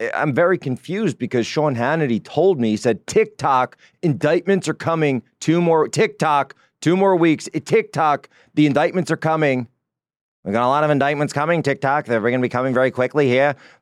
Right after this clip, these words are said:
Durham, the Durham inquiry, it's gonna be giving indict-, we're gonna be indicting people left and right. We're gonna indict Hillary. We're gonna indict Podesta. We're gonna indict them all. Three hours a day, every day. That's all we ask here. One hour in the evening, Sean Hannity show.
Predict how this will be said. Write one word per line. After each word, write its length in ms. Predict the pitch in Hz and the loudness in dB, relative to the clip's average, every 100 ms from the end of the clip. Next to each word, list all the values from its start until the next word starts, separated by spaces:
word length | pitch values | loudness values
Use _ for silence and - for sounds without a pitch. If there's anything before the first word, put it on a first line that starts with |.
| - | -4
Durham, 400 | 120 151 143 95 | 0 2 0 0
the 120 | 117 | -2
Durham 260 | 123 143 | 0 0
inquiry, 380 | 131 127 151 151 | 0 0 2 2
it's 100 | 139 | 2
gonna 160 | 131 123 | -2 -2
be 80 | 120 | 0
giving 240 | 131 131 | 0 0
indict-, 300 | 113 123 120 | 0 0 0
we're 40 | |
gonna 140 | 113 127 | -2 -2
be 40 | |
indicting 280 | 117 131 139 | 0 0 0
people 220 | 123 139 | -2 0
left 200 | 131 131 | 0 0
and 80 | 131 | -2
right. 140 | 139 | 0
We're 60 | 113 | 0
gonna 160 | 123 117 | 0 0
indict 260 | 107 123 | 0 -2
Hillary. 380 | 117 143 156 156 | 0 2 2 2
We're 100 | 120 | 0
gonna 160 | 120 117 | 0 0
indict 240 | 123 127 | -2 -2
Podesta. 340 | 117 127 143 | 0 -2 0
We're 120 | 147 127 | 0 2
gonna 100 | 123 | 2
indict 200 | 120 127 | 0 0
them 120 | 123 | 2
all. 240 | 131 139 - - _ | 0 -2 -6 -20 _
Three 180 | 123 143 | 0 2
hours 240 | 143 143 | 2 2
a 60 | 120 | 2
day, 180 | 135 139 | 2 2
every 240 | 123 131 | 0 0
day. 140 | 139 135 | 0 0
That's 180 | 123 - | -2 0
all 260 | 117 131 135 | 2 2 2
we 140 | 123 | 2
ask 280 | 120 131 - | 2 -2 -2
here. 240 | 131 139 | 0 2
One 300 | 127 117 135 - | 2 0 0 -2
hour 320 | 117 131 135 | 0 0 0
in 240 | - 123 | 0 -2
the 200 | 135 120 | -2 -2
evening, 300 | 117 127 135 | -4 -2 -4
Sean 280 | 110 117 131 | -4 -2 -2
Hannity 360 | 123 120 117 117 | 0 -2 -2 -2
show. 180 | 127 | -2